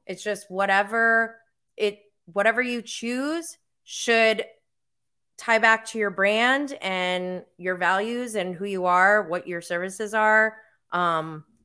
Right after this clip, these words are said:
but if you are, and that's a whole other <laughs> lesson as well, it's like picking your domain. But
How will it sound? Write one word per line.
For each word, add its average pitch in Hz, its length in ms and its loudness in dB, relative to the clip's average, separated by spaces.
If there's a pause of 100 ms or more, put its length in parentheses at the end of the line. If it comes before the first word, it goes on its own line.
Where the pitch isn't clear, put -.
(540)
but 196 180 6
if 208 160 0
you 214 180 -2 (100)
are, 190 340 4 (280)
and 196 140 -6
that's 220 200 2
a 208 60 -4
whole 180 280 0
other 160 280 -4 (520)
<laughs> - 240 -10
lesson 180 360 -4
as 170 160 -2
well, 151 200 2
it's 143 100 -10
like 160 160 -4
picking 175 300 -6
your 156 160 0
domain. 147 440 -6 (340)
But 190 360 8